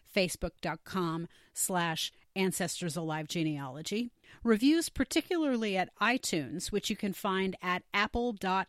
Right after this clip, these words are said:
co slash two, and then these are all capital letters, M L Z W four H, and at other podcatcher sites like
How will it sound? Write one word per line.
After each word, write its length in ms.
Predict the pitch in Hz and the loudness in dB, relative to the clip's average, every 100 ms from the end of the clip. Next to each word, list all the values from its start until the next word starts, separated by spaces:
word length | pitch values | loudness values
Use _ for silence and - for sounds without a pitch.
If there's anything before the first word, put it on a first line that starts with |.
| _ | _
co 540 | - 196 170 156 190 - - _ | -4 0 0 -2 -4 -8 -20 _
slash 720 | - 208 175 175 175 - - _ | -4 0 0 0 0 -2 -4 _
two, 520 | - 247 240 240 254 - | 0 4 4 2 0 -2
and 140 | 180 | 0
then 140 | 180 | 2
these 180 | 180 175 | 2 0
are 140 | 175 - | -4 -4
all 440 | 180 175 175 175 - _ _ | -2 -2 -2 -4 -10 _ _
capital 520 | - 190 170 165 160 - | -4 -4 -2 -6 -6 -8
letters, 420 | 175 165 156 170 - - - _ - | -6 -4 -4 -6 -8 -16 -20 _ -2
M 400 | 208 220 240 240 _ _ _ - | 0 2 0 -2 _ _ _ 0
L 380 | 196 196 233 - _ 285 | 2 2 -2 -8 _ -6
Z 600 | 180 170 214 185 170 202 _ _ 175 | -4 0 0 2 -2 -4 _ _ -2
W 640 | 190 190 196 165 156 180 - | 2 4 2 2 -2 -4 -10
four 560 | - - 220 196 202 208 - _ _ - | -20 -2 2 2 2 -4 -10 _ _ 0
H, 540 | 190 - - - - _ _ _ _ 208 | 0 0 -2 -4 -6 _ _ _ _ -4
and 160 | 196 | 0
at 100 | 185 | 0
other 220 | 190 269 | 2 2
podcatcher 680 | 269 233 214 196 202 - 190 | 2 2 0 0 0 0 -2
sites 460 | - 185 180 - - | 0 0 -2 -4 -8
like 220 | 151 147 | -8 -8